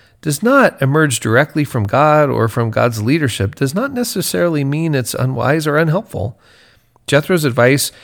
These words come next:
makes me feel much better about several of the leadership books on my shelf in my library. Perhaps there's wisdom there that God's people can glean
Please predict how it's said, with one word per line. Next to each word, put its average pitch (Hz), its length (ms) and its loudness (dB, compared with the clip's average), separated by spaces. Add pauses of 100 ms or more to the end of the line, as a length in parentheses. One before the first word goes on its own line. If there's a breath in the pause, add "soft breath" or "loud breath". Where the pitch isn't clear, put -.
(200 loud breath)
makes 147 220 -2
me 143 80 2
feel 131 220 0
much 147 360 0
better 139 300 4
about 113 320 2
several 139 400 2
of 120 100 0
the 120 80 -4
leadership 117 480 -2
books 110 240 -6
on 110 120 -2
my 101 100 0
shelf 101 340 -2
in 107 100 -4
my 98 100 0
library. 95 580 -2 (720 soft breath)
Perhaps 147 400 0
there's 185 200 0
wisdom 123 500 0
there 101 280 2
that 98 300 -4 (400 soft breath)
God's 120 260 0
people 156 300 -4
can 110 200 -4
glean 135 600 2